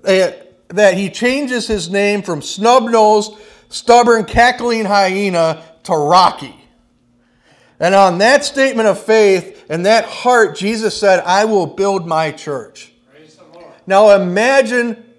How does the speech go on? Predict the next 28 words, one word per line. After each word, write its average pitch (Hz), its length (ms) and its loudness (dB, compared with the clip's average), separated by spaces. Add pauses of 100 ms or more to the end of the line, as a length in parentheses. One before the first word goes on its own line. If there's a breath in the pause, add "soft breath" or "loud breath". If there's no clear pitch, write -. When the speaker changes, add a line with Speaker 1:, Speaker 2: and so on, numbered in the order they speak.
(260)
Speaker 1:
Peter 247 400 -2
being 190 360 -4
who 208 260 -6
he 220 220 -2
is, 147 600 -4 (440 soft breath)
getting 214 300 0
that 214 280 0
kind 233 240 -2
of 220 100 -6
compliment 156 880 -6 (420 soft breath)
in 180 140 -6
front 202 260 2
of 156 320 0
the 147 220 0
whole 233 380 4
rest 233 280 2
of 220 80 -8
his 202 200 -2
friends. 147 680 -2 (240 soft breath)
Imagine 220 580 0
his 208 240 -4
hat 226 320 2
size 175 400 0
probably 196 460 0
increased 185 480 -8
about 147 260 -4
ten 175 240 -6
times 143 460 -8